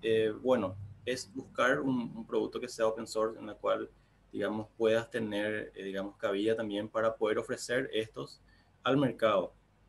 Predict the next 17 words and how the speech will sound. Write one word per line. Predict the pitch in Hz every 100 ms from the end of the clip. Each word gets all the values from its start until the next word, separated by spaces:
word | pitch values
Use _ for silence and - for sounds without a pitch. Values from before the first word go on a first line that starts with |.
| _ _ -
Buscar | 123 - 135 151 -
y | 156
especializarte | 156 156 156 160 147 - 139 143 156 139
en | 123 110
estos. | 104 - 180 - _ _ _ _ _ -
Y | 139
luego, | 160 147 151 170 185 185
eh, | -
nada, | 139 147 120 - -
es | 117 123
nada | 123 135
más | 135 139
que | 147
de | 147
repente | 139 - 123 123 147 - - _ _ _
analizar | 120 135 143 135 - 147 151
bien | 131 139 160